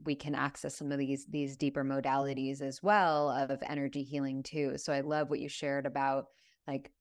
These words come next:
transitioning from the mind to the body, which takes intention, it takes devotion,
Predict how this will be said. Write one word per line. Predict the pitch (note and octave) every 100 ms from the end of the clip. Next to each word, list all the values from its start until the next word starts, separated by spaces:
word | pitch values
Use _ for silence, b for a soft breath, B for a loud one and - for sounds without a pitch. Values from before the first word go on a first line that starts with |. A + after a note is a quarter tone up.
| -
transitioning | D#3+ C#3+ C#3 - D3 C#3 C#3
from | C#3+ C#3
the | C3+
mind | C#3+ C3+ C3+ C#3+ -
to | D#3+
the | C3+
body, | C3+ B2+ B2+ D#3+ A3+
which | E3+ D3+ -
takes | - E3 D#3 - - - - _ _ _ _ -
intention, | D3+ C#3 C#3+ C#3 F3 F#3 G#3+ A#3 -
it | D#3 -
takes | - D#3+ D3 C#3+ - -
devotion, | - C#3+ C#3 C#3 - F#3 A3+